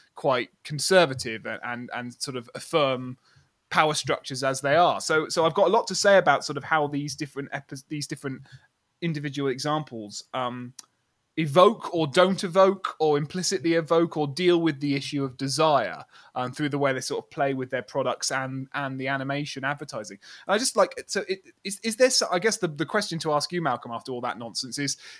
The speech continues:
is what, like, is there something about the very sort of nature of what an advert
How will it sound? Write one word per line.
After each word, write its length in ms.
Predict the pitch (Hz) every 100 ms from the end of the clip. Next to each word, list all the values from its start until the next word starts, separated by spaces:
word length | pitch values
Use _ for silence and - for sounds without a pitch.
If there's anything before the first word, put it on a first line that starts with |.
| _
is 340 | - 175 196 -
what, 280 | 175 226 -
like, 240 | 196 185 -
is 140 | 220
there 140 | 254 247
something 420 | - 214 190 180
about 440 | 165 175 170 131
the 100 | 156
very 420 | 147 170 170 160
sort 180 | 151 160
of 60 | 147
nature 340 | 156 165 156
of 80 | 139
what 180 | 147 147
an 120 | 143
advert 400 | 156 160 139 135